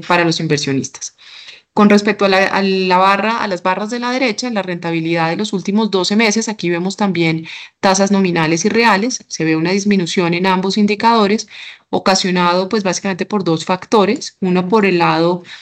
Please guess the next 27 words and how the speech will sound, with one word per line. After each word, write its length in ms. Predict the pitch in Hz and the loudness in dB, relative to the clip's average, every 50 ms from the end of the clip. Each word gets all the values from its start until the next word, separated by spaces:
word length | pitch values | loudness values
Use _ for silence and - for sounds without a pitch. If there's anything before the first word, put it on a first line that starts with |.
| - _ | -10 _
de 120 | - 208 202 | 0 2 2
la 60 | 202 | 2
activación 520 | 202 202 214 190 165 156 - 202 185 175 | 2 2 2 2 2 2 0 0 0 0
de 80 | 175 185 | 0 0
los 180 | 196 214 208 214 | 0 0 2 2
avalúos 560 | 202 185 165 160 175 180 180 175 175 180 - | 2 2 2 4 4 4 6 4 4 2 0
que 120 | - 214 | -4 -4
se 100 | - 190 | -4 -4
hicieron 260 | 170 170 160 156 160 | -2 0 0 0 0
en 100 | 185 202 | 0 0
el 100 | 202 185 | 0 0
último 320 | 165 151 151 180 185 196 196 | 0 -2 -2 -2 -2 -2 -2
semestre 460 | - 185 170 160 160 151 - - 180 | -2 -2 -2 -2 -2 -2 -2 -2 -2
del 80 | 190 190 | 0 0
año 220 | 160 151 170 185 | 0 0 0 -2
dos 280 | 190 180 - - 185 175 | -2 -2 0 0 2 2
mil 160 | 165 156 151 | 2 0 0
veintitrés, 540 | 147 170 180 180 214 208 - 226 208 202 214 | 0 0 0 -2 0 0 2 2 2 2 0
en 100 | 226 196 | 0 -2
donde, 400 | 175 170 165 160 160 160 160 160 - - - - - - | 0 0 0 0 0 0 -2 -4 -10 -14 -16 -16 -8 -2
pues, 160 | - 190 175 | 0 0 2
vimos 260 | 160 165 160 165 165 | 2 2 2 2 2
una 160 | 208 208 208 208 | 4 4 6 4
disminución 540 | 208 208 185 170 165 160 - 175 160 160 | 4 2 2 0 -2 -2 -2 -2 -2 -2
de 80 | 151 180 | -2 -2
estos 240 | 180 - 208 202 214 | -2 -2 -2 2 4
avalúos, 540 | 208 208 208 226 220 214 196 196 202 - | 4 4 4 4 4 2 2 2 0 -2